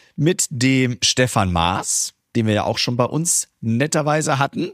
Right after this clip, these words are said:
vor kurzem ja auch erst im Interview. Und der Stefan ist nominiert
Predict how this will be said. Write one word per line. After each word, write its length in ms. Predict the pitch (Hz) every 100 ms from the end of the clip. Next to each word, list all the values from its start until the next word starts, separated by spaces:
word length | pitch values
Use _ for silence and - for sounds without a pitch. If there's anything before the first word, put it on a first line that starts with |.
| _
vor 260 | - 143
kurzem 440 | - 175 196 - 180
ja 160 | 165
auch 140 | 160 156
erst 460 | - 160 - - -
im 140 | 151
Interview. 580 | 151 165 175 156 165 196 208 - - - - _
Und 300 | 131 135 135
der 100 | 123
Stefan 520 | - 151 175 165 165
ist 280 | 147 139 -
nominiert 680 | 123 113 107 123 160 -